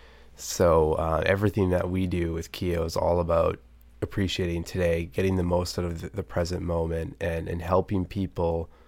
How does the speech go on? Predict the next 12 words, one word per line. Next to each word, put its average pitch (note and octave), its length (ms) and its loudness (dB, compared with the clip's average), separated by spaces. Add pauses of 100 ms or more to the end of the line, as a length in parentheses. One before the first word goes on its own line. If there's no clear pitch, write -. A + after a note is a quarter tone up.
(120)
slow F#2 320 2
down E2 260 4
a E2 40 0
bit D#2+ 320 -2 (760)
and E2 300 2
come G2 140 4
out G2 80 8
of F#2 80 4
that E2 120 4
autopilot - 760 0
mode. F2+ 400 0 (640)
Um, F2+ 560 4